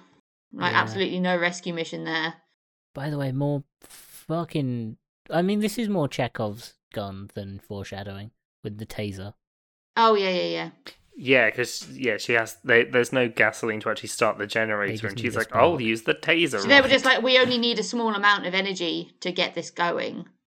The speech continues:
Speaker 2: Yeah. And she's like, "I have a taser you gave me. Mother, the taser you gave me worked. It was great all along." Even though we already had that moment earlier when
Speaker 3: <laughs> Yeah,
Speaker 2: she
Speaker 3: when she
Speaker 2: used the
Speaker 3: uses the
Speaker 2: taser what
Speaker 3: taser.
Speaker 2: it was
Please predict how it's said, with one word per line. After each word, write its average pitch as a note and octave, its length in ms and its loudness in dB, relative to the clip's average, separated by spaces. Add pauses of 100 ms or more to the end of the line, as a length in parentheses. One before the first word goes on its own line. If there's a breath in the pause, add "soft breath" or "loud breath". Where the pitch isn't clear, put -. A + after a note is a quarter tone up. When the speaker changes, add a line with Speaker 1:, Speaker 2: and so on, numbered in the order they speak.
(260)
Speaker 2:
Yeah. F#2+ 280 -10 (380)
And A2 140 -10
she's G#2 160 -10
like, G2 160 -12
"I D3 100 -4
have C#3 120 -2
a F#2+ 60 -14 (120)
taser D#3+ 480 -4
you A2 100 -10
gave A#2+ 360 -10
me. B2+ 180 -10 (500)
Mother, E3 320 2
the B2 120 0
taser D#3 360 -2
you A2 100 -8
gave B2+ 220 -8
me D#3+ 120 -6
worked. F#3 640 -10
It - 140 -8
was F#3 180 -4 (180)
great G3+ 300 -2
all F3 140 0
along." G3+ 440 -2 (720)
Even C#3+ 160 4
though C#3 80 6
we D3 100 4
already C3+ 300 2
had A#2+ 280 -2
that B2 160 -2
moment A2 520 -2 (340)
earlier G#2+ 400 2
when G2+ 300 -6
Speaker 3:
<laughs> - 20 -20
Yeah, A#2+ 220 -2
Speaker 2:
she - 120 -6
Speaker 3:
when A2+ 60 0
she A2 160 2
Speaker 2:
used A2+ 120 0
the - 20 0
Speaker 3:
uses A#2+ 180 -2
the B2+ 60 2 (200)
Speaker 2:
taser A2+ 60 0
what G#2+ 120 -4
Speaker 3:
taser. A2+ 60 0
Speaker 2:
it G#2 80 -10
was A2 220 -6